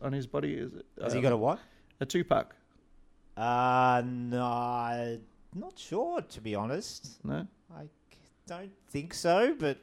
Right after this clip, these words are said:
Speaker 1: Would that have been an
Speaker 2: to ask him.
Speaker 1: influence for Angus, do you think?
Speaker 2: Uh, no doubt he would have been some sort of influence,
Speaker 1: In-,
Speaker 2: but probably
Speaker 1: influenced
Speaker 2: not a,
Speaker 1: everybody, but
Speaker 2: probably
Speaker 1: maybe
Speaker 2: not
Speaker 1: not
Speaker 2: a
Speaker 1: Brian.
Speaker 2: favourite because Angus is sort of into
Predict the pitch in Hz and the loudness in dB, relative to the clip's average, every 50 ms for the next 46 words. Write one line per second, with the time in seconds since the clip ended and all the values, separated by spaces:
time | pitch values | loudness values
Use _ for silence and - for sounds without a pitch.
0 | - _ _ _ _ _ _ _ _ _ _ _ _ _ _ _ _ _ _ _ | -10 _ _ _ _ _ _ _ _ _ _ _ _ _ _ _ _ _ _ _
1 | _ _ _ _ _ _ - 143 135 156 151 151 139 131 151 147 143 139 135 143 | _ _ _ _ _ _ -4 0 4 6 6 6 6 6 6 6 6 6 4 4
2 | 160 165 - 202 180 170 165 143 95 82 - - - - - - - - - 151 | 4 4 4 4 6 4 4 2 0 0 -2 -4 -8 -10 -12 -18 -14 -6 -2 0
3 | 147 147 143 143 151 165 175 170 160 - - - 160 147 - 185 190 - - _ | 2 2 2 2 0 0 -2 -2 -4 -6 -6 -6 -6 -6 -4 -6 -8 -8 -10 _
4 | - _ _ _ - - - - _ - - - _ _ - - _ _ _ _ | -20 _ _ _ -20 -20 -20 -20 _ -20 -20 -20 _ _ -20 -20 _ _ _ _
5 | - _ - 127 127 123 123 120 120 123 123 123 123 123 123 131 139 170 226 220 | -16 _ -4 -2 0 0 0 0 2 2 2 4 2 2 0 0 0 2 2 2
6 | 117 - 98 98 101 104 101 98 98 104 104 107 104 98 85 90 90 85 - 101 | 2 2 0 -2 -2 -2 -4 -4 -4 -2 -2 -2 -2 -2 -4 -6 -8 -8 -8 -8
7 | 98 110 - - 87 80 73 82 85 - - 101 - - - 139 131 - 170 - | -8 -8 -6 -8 -8 -8 -8 -10 -8 -6 -4 -4 -2 0 2 2 2 6 6 6
8 | 151 143 143 127 131 131 120 123 120 117 98 95 101 92 - 113 113 107 90 180 | 8 8 8 8 8 8 8 8 8 6 4 2 0 0 0 0 0 2 4 6
9 | - 190 175 156 147 143 143 147 143 143 - 151 147 160 - 180 190 180 - 151 | 8 8 8 8 8 8 10 8 8 8 8 8 8 8 8 8 6 6 6 2
10 | 143 - 143 131 127 123 - - - - - - - 113 135 131 127 131 120 - | 2 4 4 4 4 4 2 -2 -2 -4 -8 -10 -10 -8 -6 -4 -4 -4 -4 -4
11 | - 120 - - 123 117 110 110 101 117 113 107 113 110 104 | -6 -4 -2 0 2 2 2 0 0 -2 -2 0 0 -2 -2